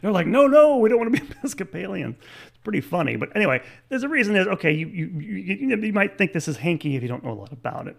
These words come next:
So, point is, this post was written a couple of years ago, several years ago now, and I've kinda retconned it. And it's a defense,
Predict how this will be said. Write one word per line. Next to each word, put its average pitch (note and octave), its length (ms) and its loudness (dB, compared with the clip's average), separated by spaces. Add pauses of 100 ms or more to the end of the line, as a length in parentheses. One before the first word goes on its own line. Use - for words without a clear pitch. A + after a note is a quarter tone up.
So, B2 340 -2 (400)
point A3 200 4
is, D3+ 120 2
this D3 140 -2
post G#3+ 320 0
was C#3 80 -4
written C#3+ 380 -2
a C3+ 40 -4
couple C3+ 220 -6
of B2 60 -4
years G3 220 2
ago, F#3 200 -2
several G3 320 -2
years - 200 -8
ago - 120 -10
now, C3 360 -12 (640)
and C#3 120 -8
I've C3 100 -6
kinda C3 160 -6
retconned A#2 480 -6
it. A2 140 -10 (520)
And D3 440 0
it's E3+ 160 -6
a F3+ 80 0
defense, - 800 -4